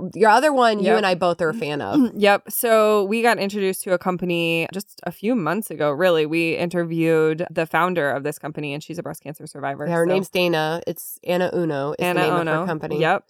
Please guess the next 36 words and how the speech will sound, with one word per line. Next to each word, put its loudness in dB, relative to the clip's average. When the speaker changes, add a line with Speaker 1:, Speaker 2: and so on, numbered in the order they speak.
Speaker 2:
And 0
she 0
started 2
a 2
lingerie 0
and -4
bras 4
and -4
loungewear 2
company -2
after -2
she -4
realized 0
that -6
there 0
was -2
a -2
need -2
for -4
women -4
to -4
have 2
something 0
that -4
fit, -4
like, -6
whether 2
you -4
were -2
flat 2
on 2
one 0
side 2
or 2
you -2
had -2